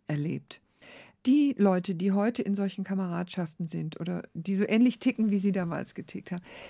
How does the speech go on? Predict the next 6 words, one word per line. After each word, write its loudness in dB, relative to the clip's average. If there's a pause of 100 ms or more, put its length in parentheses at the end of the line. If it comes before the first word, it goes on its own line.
sind 2
für 0
die 2 (560)
herausragende -2
A-F-D-Politiker -2
wie 2